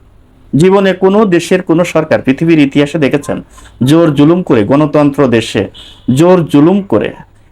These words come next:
মানুষের উপরে নির্যাতন করে, অত্যাচার করে, আলেম ওলামাইদেরকে জেলখানায় রেখে ক্ষমতায় থাকতে পারছে? কোনোদিন দেখেছেন? এটা সম্ভব? সম্ভব না।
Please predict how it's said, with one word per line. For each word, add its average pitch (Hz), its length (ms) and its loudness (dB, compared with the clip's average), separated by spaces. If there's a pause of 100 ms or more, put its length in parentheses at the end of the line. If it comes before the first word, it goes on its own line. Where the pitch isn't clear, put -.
মানুষের 151 360 2
উপরে 190 240 0
নির্যাতন 156 580 0
করে, 92 240 -8 (360)
অত্যাচার 170 640 0
করে, - 260 -8 (680)
আলেম 190 300 0
ওলামাইদেরকে 160 680 0
জেলখানায় 156 500 0
রেখে 101 260 -6 (240)
ক্ষমতায় 185 300 -2
থাকতে 165 220 -2
পারছে? 180 280 -4 (1040)
কোনোদিন 233 280 2
দেখেছেন? 190 360 -2 (300)
এটা 165 160 -2
সম্ভব? 180 380 0 (140)
সম্ভব 113 360 -2
না। 107 200 -14